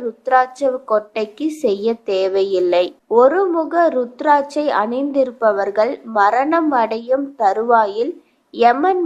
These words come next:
வந்து பாசக்கயிறை போட்டு அழைத்து செல்ல மாட்டார்.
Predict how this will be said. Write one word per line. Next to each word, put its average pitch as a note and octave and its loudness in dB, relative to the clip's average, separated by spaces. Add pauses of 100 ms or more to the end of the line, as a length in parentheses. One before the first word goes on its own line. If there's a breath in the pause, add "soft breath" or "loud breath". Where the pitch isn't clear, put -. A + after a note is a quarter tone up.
வந்து B3+ 0 (180)
பாசக்கயிறை B3 0 (140)
போட்டு G#3 -2 (180)
அழைத்து A#3 -2 (120)
செல்ல G3+ 2 (120)
மாட்டார். F#3 0